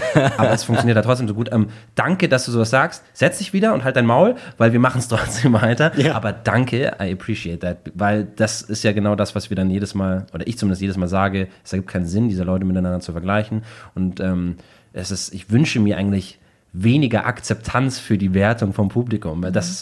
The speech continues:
Speaker 1: Ja.
Speaker 2: einfach ultra dankbar.
Speaker 1: Ja.
Speaker 3: Ich glaube, das kann man in den oberen Ligen vom Poetry Slam generell festhalten. Also wer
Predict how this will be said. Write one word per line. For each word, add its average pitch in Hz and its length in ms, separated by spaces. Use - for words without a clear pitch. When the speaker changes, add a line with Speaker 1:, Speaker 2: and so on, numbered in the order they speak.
Speaker 1:
Ja. 95 80
Speaker 2:
einfach 95 220
ultra 123 320
dankbar. 107 380
Speaker 1:
Ja. 98 160
Speaker 3:
Ich 95 80
glaube, 110 160
das 110 140
kann 117 120
man 113 100
in 113 80
den 107 120
oberen 113 280
Ligen 101 220
vom 92 160
Poetry 95 300
Slam 95 180
generell 95 340
festhalten. 95 580
Also 95 300
wer 110 340